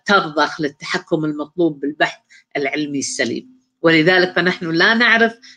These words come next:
ما سبب ذلك، لكن هذا المؤشر موجود دائمًا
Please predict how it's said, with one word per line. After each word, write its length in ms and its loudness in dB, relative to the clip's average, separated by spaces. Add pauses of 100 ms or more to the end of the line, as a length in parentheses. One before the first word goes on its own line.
(120)
ما 120 0
سبب 420 -2
ذلك، 400 2 (240)
لكن 320 -4
هذا 260 2
المؤشر 600 0
موجود 560 0
دائمًا 560 2